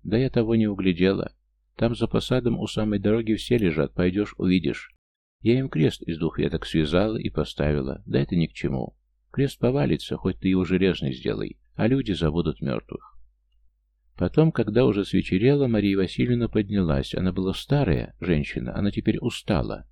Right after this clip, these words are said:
Она попрощалась с Дуней и пошла в сумрак, где лежали ее дети, два сына в ближней земле и дочь в отдалении. Мария Васильевна вышла к посаду, что прилегал к огороду.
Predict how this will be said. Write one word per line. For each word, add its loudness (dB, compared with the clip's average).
Она 0
попрощалась 0
с -16
Дуней 4
и -4
пошла -2
в -4
сумрак, -2
где 2
лежали 0
ее 2
дети, -4
два 0
сына 0
в -6
ближней -2
земле 0
и -2
дочь 0
в -8
отдалении. -4
Мария 2
Васильевна 0
вышла -4
к -12
посаду, -2
что -6
прилегал 0
к -2
огороду. 0